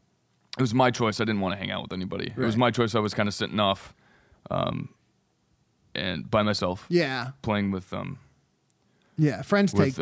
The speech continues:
Speaker 1: uh,
Speaker 2: friends take time
Speaker 1: Jax.
Speaker 2: out of your life.
Speaker 1: Yeah,
Speaker 2: Yeah.
Speaker 1: yeah.
Speaker 2: You don't want, you got
Speaker 1: I,
Speaker 2: stuff to do, I
Speaker 1: no, I
Speaker 2: think.
Speaker 1: got, I had stuff to do. I had things to focus on. Uh, but pranks, yeah. Oh, of course, I was involved with them. Um, I
Speaker 2: Yeah.
Speaker 1: saw a lot of pranks.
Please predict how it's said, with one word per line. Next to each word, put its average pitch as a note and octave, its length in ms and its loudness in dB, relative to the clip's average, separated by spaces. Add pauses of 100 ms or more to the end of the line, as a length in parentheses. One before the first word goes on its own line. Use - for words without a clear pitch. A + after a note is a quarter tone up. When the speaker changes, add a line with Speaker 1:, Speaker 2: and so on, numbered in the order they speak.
Speaker 1:
uh, F#3+ 120 2
Speaker 2:
friends E3+ 240 4
take B2 180 0
time A2+ 140 -2
Speaker 1:
Jax. G#2+ 260 2
Speaker 2:
out A2+ 60 -2
of A2+ 60 -4
your A2 120 -4
life. G#2+ 120 0
Speaker 1:
Yeah, C3 380 6
Speaker 2:
Yeah. A#2+ 120 2
Speaker 1:
yeah. C3 320 6
Speaker 2:
You A#3+ 60 6
don't A3 120 6
want, F#3+ 100 6
you F#3+ 60 8
got F#3 140 4
Speaker 1:
I, D#3 100 6
Speaker 2:
stuff D3 180 2
to C3+ 80 -2
do, A#2+ 260 0
I C3+ 40 4
Speaker 1:
no, C3+ 180 6
I B2 60 6
Speaker 2:
think. B2+ 80 2
Speaker 1:
got, B2+ 140 6
I C3 40 6
had C3+ 180 4
stuff C#3+ 240 0
to A#2+ 100 2
do. G#2+ 240 4
I G#2 80 6
had G#2 240 2
things B2+ 260 2
to G#2 100 -6
focus G2 440 -2
on. F#2+ 260 -2 (540)
Uh, G2+ 200 4
but - 220 -4
pranks, E3 400 2
yeah. E3+ 220 4
Oh, B2+ 220 4
of G2+ 140 -4
course, E3+ 300 0
I A2 60 4
was G#2 160 2
involved A2 400 2
with G2 100 -4
them. G2 280 0
Um, G#2 380 2
I C#3+ 40 4
Speaker 2:
Yeah. C#3 200 4
Speaker 1:
saw B2+ 400 4
a - 20 4
lot A#2 440 4 (600)
of G#2+ 120 -2
pranks. A2+ 500 2